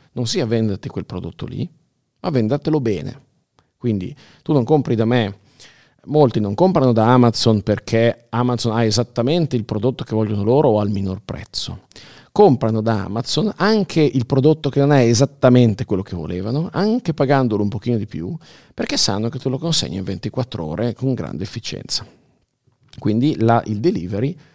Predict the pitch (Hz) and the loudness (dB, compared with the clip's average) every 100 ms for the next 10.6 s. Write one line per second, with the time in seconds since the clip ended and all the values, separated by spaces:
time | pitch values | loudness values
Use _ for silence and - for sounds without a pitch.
0 | _ - - 147 110 151 160 - - 104 | _ -8 -2 0 2 2 0 -2 -2 0
1 | 139 - 127 165 151 92 135 - 95 147 | -2 -2 -2 0 0 0 0 -2 -4 -6
2 | - 87 90 - - - _ _ _ _ | -6 -8 -10 -12 -20 -20 _ _ _ _
3 | _ _ _ _ _ - - - 65 - | _ _ _ _ _ -20 -18 -12 -10 -10
4 | - _ _ _ _ _ - - 73 - | -14 _ _ _ _ _ -20 -18 -10 -6
5 | - - 113 143 76 123 101 - 85 - | -6 -6 -8 -8 -6 -4 -4 -6 -10 -14
6 | - - 92 87 98 92 98 101 98 120 | -12 -8 -6 -6 -6 -4 -2 0 0 0
7 | 98 92 98 110 104 104 101 110 110 - | 0 -2 0 2 2 2 0 0 -2 -4
8 | - 95 92 95 113 123 123 - - 110 | -8 -6 -4 -2 -2 -2 -4 -6 -4 -2
9 | 104 98 98 80 80 82 90 107 101 87 | 0 0 -2 -4 -6 -8 -2 0 0 -2
10 | 110 131 135 131 160 185 | 0 2 4 4 4 0